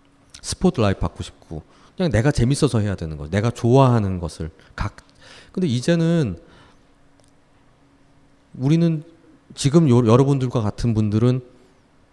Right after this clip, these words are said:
이 전 세대에 비해서 좀 나은 것 같긴 해요. 지금 어르신들은 "너 왜 그거 안 하니? 그거 해야 되는데."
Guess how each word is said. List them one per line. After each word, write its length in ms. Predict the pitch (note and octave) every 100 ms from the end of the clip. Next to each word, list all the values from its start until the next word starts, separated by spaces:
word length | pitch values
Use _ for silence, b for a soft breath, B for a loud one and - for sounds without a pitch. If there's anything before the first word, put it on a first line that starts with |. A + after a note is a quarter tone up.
| _ _ b b -
이 120 | B2+
전 280 | B2+ - A2
세대에 360 | A#2+ D3 C#3+ C3+
비해서 280 | A#2+ A2+ -
좀 160 | D#3
나은 380 | A#2 E2+ G2 C3
것 140 | C3
같긴 340 | G2+ F2 - G#2
해요. 460 | B2+ A2+ F2+ F2+ - B B B
지금 180 | - C3
어르신들은 800 | F#2+ B2 B2+ C#3 B2+ C3 F3 D#3
"너 120 | A2
왜 120 | A#2 B2+
그거 320 | - G#2+ G#2+
안 140 | F2+
하니? 280 | F2 F#2+ D#3
그거 240 | - G#2+ A2
해야 180 | C3+ C3+
되는데." 520 | A2 F#2 E2+ G#2